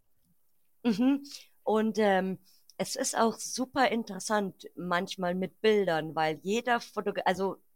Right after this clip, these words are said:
nicht jeder, aber gut, viele fotografieren natürlich das gleiche Motiv, aber, ähm, manchmal hast du in einer Location irgendwie so das Motiv, das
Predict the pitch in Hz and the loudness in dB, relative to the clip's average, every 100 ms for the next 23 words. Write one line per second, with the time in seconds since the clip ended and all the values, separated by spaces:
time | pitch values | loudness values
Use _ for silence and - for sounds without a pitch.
0 | _ _ - 180 226 - 175 202 247 240 | _ _ -6 -2 0 -2 0 2 6 6
1 | 202 180 175 165 - - 208 202 - 240 | 8 4 2 -2 -4 -6 -2 -2 -2 0
2 | 208 202 208 196 180 - 196 175 180 175 | 0 0 -2 0 -2 -2 -4 -4 -6 -8
3 | 165 - 175 196 190 170 - 233 254 - | -10 -2 0 0 -2 -8 -8 -10 -10 -2
4 | 165 175 165 165 - _ _ _ _ - | 0 2 0 0 -4 _ _ _ _ -2
5 | 185 180 170 175 170 - _ _ _ - | 2 4 4 0 -6 -12 _ _ _ 0
6 | 185 285 320 - 196 208 220 277 - - | 4 4 2 2 2 2 -2 -4 -6 -4
7 | 226 - 190 190 - 170 240 254 220 214 | -4 -2 -2 -4 -6 -4 -2 -2 -4 -6
8 | - 196 202 - 208 202 - 190 202 202 | -4 -2 -2 -2 -4 -6 -4 -4 -2 -4
9 | 202 202 - 190 185 180 180 - _ _ | -4 -4 -2 0 2 0 -2 -6 _ _
10 | _ _ _ _ - - 226 277 - - | _ _ _ _ -6 8 8 8 2 -2
11 | 220 226 - 226 180 156 - 185 185 - | 0 0 -2 -4 -4 -6 -4 -2 -2 -6